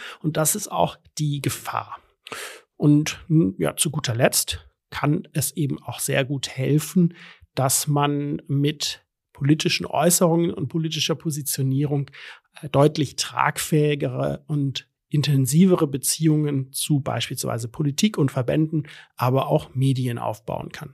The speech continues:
Und das sind natürlich alles gute und wichtige Chancen. Was auf jeden Fall in der politischen Debatte eine Konsequenz und eine Folge ist, ist in der Regel der Aufbau von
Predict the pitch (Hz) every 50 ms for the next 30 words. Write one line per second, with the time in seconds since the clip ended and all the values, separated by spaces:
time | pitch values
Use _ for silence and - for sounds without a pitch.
0 | _ - - 196 147 143 135 - 185 190 226 214 - - 185 - - - - 143
1 | 180 233 233 - - _ - 175 202 - - 233 277 190 139 - 170 170 156 -
2 | - - 170 147 160 156 147 151 - - - - - - 135 120 117 113 - -
3 | - - - _ _ _ _ _ _ _ - - - - - - - - - -
4 | - _ _ _ _ _ _ _ _ _ _ _ _ _ _ _ _ _ _ _
5 | _ _ _ _ - 160 160 160 - - - _ _ _ - - 160 - - -
6 | - 151 139 127 202 262 311 202 151 120 - - - - - 71 - - - -
7 | - _ _ _ _ _ - - 151 143 135 - 160 143 143 143 - - - 151
8 | 135 131 131 117 143 131 - - - - - - 127 123 117 117 117 113 113 -
9 | - 147 139 127 113 127 - - - - 135 139 170 240 285 294 - - 185 175
10 | 170 156 151 139 - - 139 - 170 175 170 202 214 220 214 294 - - - -
11 | _ _ _ _ _ - 165 160 - - - 156 139 131 127 110 123 135 143 139
12 | 151 147 143 139 - - - - - _ _ - 120 - 123 135 139 - - -
13 | 135 123 123 123 123 - - - 123 120 120 123 -